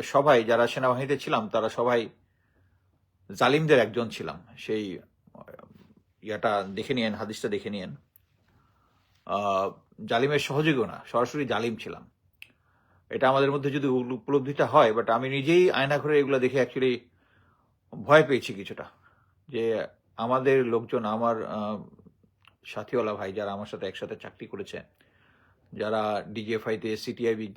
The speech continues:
তে গিয়েছে বা র্যাবে গিয়েছে, তারা এই ধরনের কাজ করেছে। তারপরে জাতিসংঘের রিপোর্টটা নিয়ে কিন্তু আমি প্রথমেই বলেছিলাম যে জাতিসংঘ রিপোর্টটা যখন আসবে চোখের সামনে,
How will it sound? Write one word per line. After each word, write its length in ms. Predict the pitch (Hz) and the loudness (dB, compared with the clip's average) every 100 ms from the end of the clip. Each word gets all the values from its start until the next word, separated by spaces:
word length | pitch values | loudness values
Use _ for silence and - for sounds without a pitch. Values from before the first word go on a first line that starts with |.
| - | -10
তে 100 | 107 | -10
গিয়েছে 320 | 98 101 - | -8 -8 -8
বা 160 | 98 98 | -8 -6
র্যাবে 280 | 101 104 104 | -6 -8 -8
গিয়েছে, 320 | 107 98 104 | -8 -10 -10
তারা 440 | 107 107 104 - _ _ _ | -6 -4 -4 -6 _ _ _
এই 180 | 143 165 | 0 2
ধরনের 300 | 147 135 113 | 2 2 -2
কাজ 240 | - - | -6 -10
করেছে। 280 | - - - - _ _ _ _ - | -14 -14 -16 -20 _ _ _ _ -2
তারপরে 480 | 110 123 127 123 123 117 | -2 2 4 4 4 -2
জাতিসংঘের 640 | 117 117 143 160 147 151 | -4 -4 -6 -6 0 0
রিপোর্টটা 400 | 123 120 143 139 | 0 -4 -6 -2
নিয়ে 180 | 139 139 | -2 -2
কিন্তু 200 | 127 - | -4 -2
আমি 140 | 123 123 | -2 -2
প্রথমেই 380 | - 117 139 | -6 -6 -4
বলেছিলাম 400 | 113 101 101 92 | -4 -6 -4 -6
যে 100 | 98 | -4
জাতিসংঘ 680 | 95 87 - 107 - 117 117 | -6 -6 -8 -16 -8 -8 -6
রিপোর্টটা 440 | 107 - 110 - | -10 -8 -10 -6
যখন 200 | 101 101 | -6 -6
আসবে 280 | 107 107 113 | -6 -6 -8
চোখের 260 | 131 113 127 | -8 -8 -8
সামনে, 380 | - 110 117 | -6 -6 -6